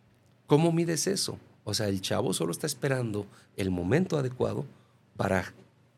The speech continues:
generar su, su, su, o desarrollar su acoso. Y eso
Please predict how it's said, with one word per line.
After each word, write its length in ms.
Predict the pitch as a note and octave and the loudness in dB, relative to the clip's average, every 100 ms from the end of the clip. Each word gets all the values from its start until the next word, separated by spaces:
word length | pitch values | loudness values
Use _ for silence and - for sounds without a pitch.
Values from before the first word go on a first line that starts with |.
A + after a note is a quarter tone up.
| _ _ _ - | _ _ _ -2
generar 500 | A#2+ G#2 G#2 B2+ B2+ | 0 4 6 6 4
su, 220 | B2+ F#2+ | -4 -4
su, 200 | - G2 | -4 -4
su, 160 | - G#2+ | -4 -2
o 120 | G#2 | 0
desarrollar 520 | G2+ G#2 G2 G2+ B2+ | 0 0 -2 0 0
su 120 | B2 | -2
acoso. 400 | A#2+ - - - - - - _ _ _ _ | -4 -4 -6 -6 -8 -20 -20 _ _ _ _
Y 140 | D3 D3+ | 2 4
eso 300 | C#3+ C#3 | 2 -2